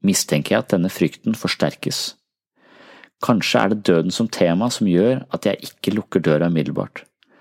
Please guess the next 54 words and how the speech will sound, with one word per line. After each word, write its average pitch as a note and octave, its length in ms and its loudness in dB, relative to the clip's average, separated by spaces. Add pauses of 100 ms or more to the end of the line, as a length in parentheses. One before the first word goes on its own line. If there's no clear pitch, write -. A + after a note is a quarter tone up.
(380)
Jeg D#2+ 160 0
blåser G#2 320 4
meg B2 140 4
opp - 180 -8
og G#2+ 160 4
lader G#2 400 4
mitt G2+ 200 0
verbale F#2 640 2
gevær G#2+ 400 2
med F2+ 120 0
de F2+ 80 0
beste - 340 -2
argumentene E2+ 460 0
jeg F2 80 -2
kan F#2+ 100 -4
komme D#2+ 220 -6
på E2+ 120 0
i - 40 -6
farta. - 320 -4 (1500)
«Det A2+ 160 0
bor B2 160 4
en D3 140 0
mann B2+ 240 2
i D#3 80 4
Irak», D3+ 380 2
sier D#2+ 180 0
jeg, - 140 -10 (400)
«som B2 200 0
mener A#2 480 2
at - 220 -4
det G#2+ 100 4
er A#2 120 0
rett C3 260 -2
og B2+ 100 2
rimelig A2 300 2
å A#2 60 0
ha A2 80 -4
så C#3 100 0
mange G2+ 180 2
som C#3 120 -2
fire B2+ 360 0
koner, C#3 380 0 (420)
og G#2 80 2
han B2 160 0
tror C#3 360 2
at - 120 -4
han B2 160 0
dømmes F#2+ 280 2
til - 120 -2
helvete G2 520 -2
hvis B2 160 -2
han C3 80 -2
spiser G#2 440 0
svinekjøtt. G2 600 0